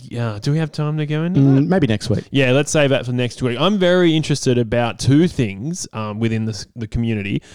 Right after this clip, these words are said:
Speaker 1: The spelling of body surfing. Is there a gap between body and surfing, or is
Speaker 2: I
Speaker 1: it
Speaker 2: think
Speaker 1: one
Speaker 2: it's
Speaker 1: word?
Speaker 2: one word.
Speaker 1: That's how we spell it, but some,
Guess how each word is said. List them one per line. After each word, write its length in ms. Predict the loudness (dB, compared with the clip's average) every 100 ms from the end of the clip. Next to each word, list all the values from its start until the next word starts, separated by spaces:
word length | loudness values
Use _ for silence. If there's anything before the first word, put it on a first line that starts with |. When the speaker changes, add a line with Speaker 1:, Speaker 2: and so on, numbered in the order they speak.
| -12 -2
Speaker 1:
The 100 | -2
spelling 460 | 0 2 2 2
of 260 | 0 -4 -4
body 280 | -4 -4 -6
surfing. 600 | -8 -8 -8 -6 -6 -4
Is 160 | -6 -4
there 160 | -4
a 60 | -6
gap 340 | -8 -12 -14
between 320 | -14 -8 -8 -6
body 240 | -4 -4
and 100 | -6
surfing, 520 | -6 -8 -8 -10 -10
or 120 | -6 -2
is 60 |
Speaker 2:
I 60 | 0
Speaker 1:
it 80 | 0
Speaker 2:
think 80 | -2
Speaker 1:
one 80 | 0
Speaker 2:
it's 80 |
Speaker 1:
word? 120 | 0 2
Speaker 2:
one 200 | 2 0
word. 300 | 0 0 -2
Speaker 1:
That's 180 | -6 -4
how 120 | -2
we 160 | 0
spell 280 | -2 -2 -2
it, 60 | -4
but 140 | -8 -10
some, 260 | -12 -12